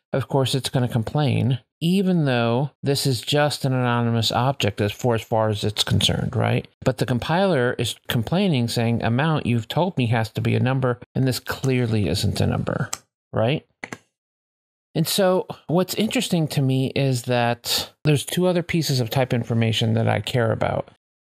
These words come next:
One is a class, and a class is gonna be similar to what you're used to. And in fact, I think for C sharp and Java programmers, we end up creating more classes in TypeScript than we probably need.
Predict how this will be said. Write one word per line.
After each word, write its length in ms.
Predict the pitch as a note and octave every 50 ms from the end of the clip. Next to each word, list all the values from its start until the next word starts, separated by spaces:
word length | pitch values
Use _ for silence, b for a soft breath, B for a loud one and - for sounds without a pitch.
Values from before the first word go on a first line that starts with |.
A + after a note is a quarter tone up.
| _ _
One 640 | - A#2 A#2 B2 C#3 D3+ E3 F3+ F#3 F#3+ F#3+ E3+ - -
is 220 | - - C3 B2
a 60 | B2 A#2
class, 840 | - - - D3 D3 B2 G#2 A2 C#3 E3+ - - - - - - - _ _ -
and 140 | - A2+
a 20 | -
class 360 | - - D3 D#3 D#3 - -
is 100 | D#3 C#3
gonna 180 | - D3 C3+ B2+
be 120 | C3 B2+
similar 340 | - - E3 D3+ D3+ D3 C#3
to 80 | C3
what 160 | A#2+ B2+ A#2+ -
you're 140 | A#2 A#2+
used 260 | A#2+ B2+ F3 F#3 - -
to. 160 | D3+ B2+ -
And 140 | - E3 E3+
in 100 | D#3+ D#3+
fact, 360 | D#3+ - E3+ D#3+ E3 - - - - -
I 80 | C#3+ C#3
think 260 | - G3+ G#3+ A3 -
for 560 | - _ - F3 E3 D#3+ D#3+ D#3+ D#3 D3+ C#3+ -
C 180 | - - - E3
sharp 260 | - - E3 D3 -
and 100 | D3 B2
Java 300 | A2+ D3+ F#3 G#3+ G3+ D#3
programmers, 640 | - - C3 B2 B2+ B2+ B2 B2 B2 B2 A#2 -
we 120 | C3+ C3 -
end 200 | - C#3 C#3+ C#3
up 160 | C3+ B2 -
creating 420 | - - C#3 C3 C3+ B2+ B2+ A#2+ A#2+
more 180 | A#2 A2+ A2
classes 680 | A2 _ - B2+ B2 A#2+ B2+ B2 - A2+ G#2+ G#2+ G#2 - - -
in 80 | - G#2+
TypeScript 520 | - B2+ A2 G#2+ - - B2+ A2+ - -
than 100 | F#3+ G#3
we 100 | B3+ C#4
probably 600 | - - - G3 F#3+ F3+ F#3 E3 D#3+ D#3 C#3 C3+
need. 500 | C3 B2 A#2+ A#2 A2 G#2+ - - - -